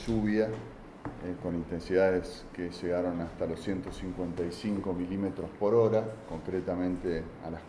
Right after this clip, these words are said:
cuatro cincuenta de, de la madrugada del día de ayer. Eh, hemos registrado hasta cincuenta y cinco kilómetros por hora de viento, que se ha sumado a la, a la lluvia, y vamos a continuar, por lo menos durante todo el día de hoy, con inestabilidad,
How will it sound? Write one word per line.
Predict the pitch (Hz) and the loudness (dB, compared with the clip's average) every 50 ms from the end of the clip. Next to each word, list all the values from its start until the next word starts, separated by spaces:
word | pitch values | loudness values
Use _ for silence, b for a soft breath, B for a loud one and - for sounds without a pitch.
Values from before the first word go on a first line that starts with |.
| - - - | -14 -2 2
cuatro | 101 98 95 98 - 98 92 | 4 4 4 4 0 -4 -6
cincuenta | - - 92 87 85 80 95 98 95 95 95 90 - 92 90 | -6 -6 -6 -6 -4 -2 0 0 0 0 0 0 0 2 2
de, | 87 85 82 78 76 - - - - - - - - - | 2 2 0 -2 -4 -6 -10 -12 -12 -10 -10 -10 -8 -4
de | 90 | -2
la | 85 85 | -2 0
madrugada | 85 82 78 80 85 92 95 92 | 0 0 0 2 4 6 6 6
del | 87 85 82 | 4 4 2
día | 87 90 | 2 0
de | 87 | 0
ayer. | 87 - - 127 135 131 - - - - - - B B B B B B B B B B B - - - - - - - - - - | 0 2 4 4 4 2 0 -6 -10 -14 -16 -18 B B B B B B B B B B B -14 -14 -14 -14 -16 -16 -16 -16 -8 -4
Eh, | 92 95 90 87 87 87 | -2 0 2 2 0 0
hemos | 90 92 92 90 92 - | 0 0 -2 -2 -2 -4
registrado | 92 87 - - - - 110 104 104 104 98 | -6 -4 -4 -6 -2 4 8 10 12 12 12
hasta | 98 - - - 90 - | 10 6 2 -2 -2 -2
cincuenta | - 95 90 90 90 92 - - 90 | -2 -4 -4 -2 -2 -2 -2 -2 -2
y | 87 | -2
cinco | - - 113 107 104 98 104 101 87 87 | -2 0 0 2 2 2 0 -2 -2 -2
kilómetros | 95 92 95 98 98 90 - 92 90 - - | -2 -2 0 0 0 0 -2 -4 -6 -4 0
por | 104 95 95 | 2 4 4
hora | 98 98 98 92 | 6 6 4 4
de | 90 90 92 | 4 2 0
viento, | 98 113 120 117 113 110 107 110 - 113 120 131 - - - - - - - - - - - - - - - | 2 2 2 2 2 2 0 0 0 -2 -2 -2 -4 -10 -14 -16 -16 -16 -18 -18 -18 -18 -18 -16 -16 -14 -14
que | 85 87 | -14 -12
se | - - 92 | -8 -8 -8
ha | 90 | -8
sumado | - - 90 87 95 95 95 95 92 90 85 | -6 -4 0 2 4 4 6 6 6 4 4
a | 85 | 2
la, | 82 80 80 78 80 80 80 - | 2 0 -2 -4 -4 -6 -8 -8
a | - 82 82 | -8 -6 -6
la | 82 80 | -6 -4
lluvia, | 82 - 123 127 123 117 117 120 123 131 131 - - - - | -2 0 2 2 4 4 4 2 2 2 0 -4 -8 -10 -8
y | 98 95 90 87 | -6 -4 -2 2
vamos | 85 95 101 107 107 - - | 2 4 4 2 2 -2 -2
a | 98 | -4
continuar, | - - 87 85 85 92 90 104 107 95 95 92 - | -4 -2 -4 -2 -2 0 2 4 6 6 4 4 0
por | - 87 82 | -2 -2 0
lo | 85 82 | 0 0
menos | 95 101 104 92 | 0 0 0 0
durante | 95 92 90 85 82 - | 0 0 0 0 -2 -2
todo | 85 - - 101 | -2 0 2 2
el | 98 98 | 2 2
día | 101 98 95 | 2 2 2
de | 95 95 | 4 4
hoy, | 101 104 | 2 2
con | 104 - 101 90 | 0 -2 -4 -4
inestabilidad, | 87 87 87 90 87 - - 92 90 90 90 90 98 101 107 113 117 113 | -4 -4 -4 -4 -6 -4 -2 0 0 0 0 2 4 6 6 6 6 4